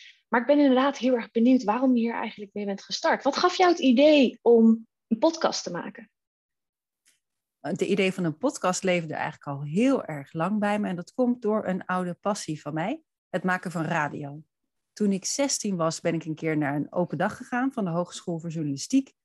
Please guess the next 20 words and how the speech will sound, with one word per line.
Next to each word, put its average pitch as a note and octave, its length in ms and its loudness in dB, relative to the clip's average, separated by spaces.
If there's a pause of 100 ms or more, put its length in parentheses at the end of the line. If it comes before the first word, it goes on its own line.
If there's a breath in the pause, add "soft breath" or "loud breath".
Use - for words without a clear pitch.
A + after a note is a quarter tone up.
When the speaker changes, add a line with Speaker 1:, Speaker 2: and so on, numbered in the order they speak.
(260)
Speaker 2:
En E3 120 -8
ik F3 80 -6
stond F#3+ 180 -8
helemaal A3 360 0
achteraan, F#3+ 400 -6
het F#3 100 -12
was F3 140 -12
heel G3 180 -6
druk, F#3 400 -6 (280)
in G3+ 140 0
de F#3 60 0
radiostudie. D#3+ 800 -4
En F3 120 -2
iemand E3+ 280 -2
vroeg, E3+ 300 -8 (420)
"Wie C4+ 160 2
wil C4+ 200 2
even A3 400 -4
iets - 160 -8
vertellen?" D3 420 -6